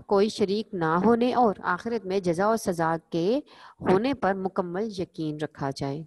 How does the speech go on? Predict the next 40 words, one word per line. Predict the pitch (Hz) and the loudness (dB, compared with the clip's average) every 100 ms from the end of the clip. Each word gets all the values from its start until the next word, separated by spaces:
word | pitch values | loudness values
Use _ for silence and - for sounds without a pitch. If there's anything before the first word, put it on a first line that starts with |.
| - | -10
ठीक | 156 | -6
है? | 262 285 - - - - - _ _ _ _ _ _ _ _ _ _ _ | -4 -4 -10 -20 -20 -20 -20 _ _ _ _ _ _ _ _ _ _ _
कि | - | 0
हमारी | 180 180 160 190 | 4 4 6 4
जज़ा, | 170 156 170 175 185 190 | 4 4 4 6 4 2
हमें, | 190 185 190 202 | 2 4 4 4
हम | 185 180 - | 2 0 0
इस | 185 | 0
दुनिया | 180 175 180 | 0 0 0
में | 185 180 | 0 -2
अमल | 185 180 | -2 -2
करेंगे | 185 165 196 220 185 | 0 0 0 0 0
अच्छे | 196 190 - 226 | 0 -4 0 2
तो | 214 202 | 4 4
उसकी | 190 - | 2 -2
जज़ा | 190 165 170 | 0 2 2
भी | 180 214 | 2 2
और | 208 | 2
बुरे | 170 180 202 | 4 2 2
करेंगे | 175 165 | 0 -4
तो | 170 180 | -6 -8
उसकी | - 269 | -8 -14
सज़ा | - 185 165 160 | -10 -6 -6 -6
भी | 165 | -8
है। | 190 | -10
इन | - 214 | -8 -6
चीज़ों | 202 175 175 | -2 -2 2
पर | 185 | 2
ईमान | 175 160 160 | 2 2 2
लाने | 180 156 151 185 | 2 2 4 2
को | 185 160 165 | 4 2 2
जो | 165 175 | 4 4
है | 170 156 | 4 4
वो | 165 | 4
अकीदा | 233 185 - 165 160 | 4 2 0 2 2
भी | 156 | 2
कहा | 156 151 | 0 -2
जाता | 147 143 139 | -2 -2 -2
है। | 165 | -2
मुझ-, | 170 | -2